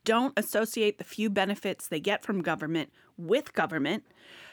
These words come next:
So in their minds, uh, and we find this empirically, government's bad, government doesn't do anything for me. So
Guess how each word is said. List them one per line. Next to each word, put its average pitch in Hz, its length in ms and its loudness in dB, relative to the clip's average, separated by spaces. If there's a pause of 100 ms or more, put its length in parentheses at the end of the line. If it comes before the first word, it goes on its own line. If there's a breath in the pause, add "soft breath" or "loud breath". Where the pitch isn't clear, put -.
(100 loud breath)
So 214 380 4
in 208 140 4
their 214 140 0
minds, 202 460 2
uh, - 240 2
and 196 200 2
we 196 80 2
find 214 280 2
this 208 140 -2
empirically, 226 580 0
government's 214 460 2
bad, 196 340 2
government 190 380 0
doesn't 190 300 0
do 185 180 0
anything 180 380 0
for - 120 -4
me. 175 280 0 (400 loud breath)
So - 260 0